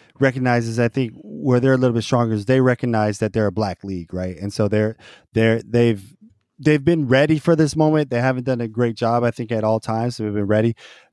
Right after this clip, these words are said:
But, um, like, while we're talking about these modern day white athletes for, um, you know, supporting activists, like, I would kick myself if I didn't mention, if we didn't mention,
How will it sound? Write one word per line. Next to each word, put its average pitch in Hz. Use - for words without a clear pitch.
But, 135
um, 120
like, 113
while 139
we're 156
talking 147
about 135
these 113
modern 127
day 123
white 117
athletes 117
for, 107
um, 95
you 127
know, 98
supporting 113
activists, 107
like, 120
I 127
would 123
kick -
myself 127
if 117
I 113
didn't 117
mention, 120
if 107
we 123
didn't 120
mention, 113